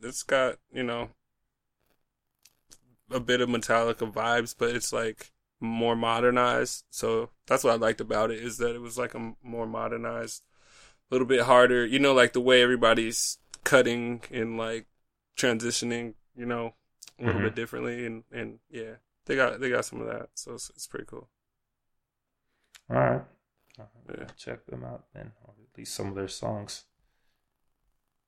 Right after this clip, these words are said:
Speaker 2: So before we get out of here, I'm gonna obviously do our usual, talk about some of the new music releases coming up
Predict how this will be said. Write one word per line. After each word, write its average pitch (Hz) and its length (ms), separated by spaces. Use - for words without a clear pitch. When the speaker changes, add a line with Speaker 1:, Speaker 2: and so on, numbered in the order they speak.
Speaker 2:
So 120 520
before 110 280
we 120 80
get 113 120
out 113 140
of 107 80
here, 107 360
I'm 98 140
gonna 98 200
obviously 95 500
do 101 120
our 95 80
usual, 95 600
talk 98 260
about 104 240
some 98 260
of 95 140
the 98 100
new 95 280
music 95 320
releases 95 460
coming 98 540
up 104 140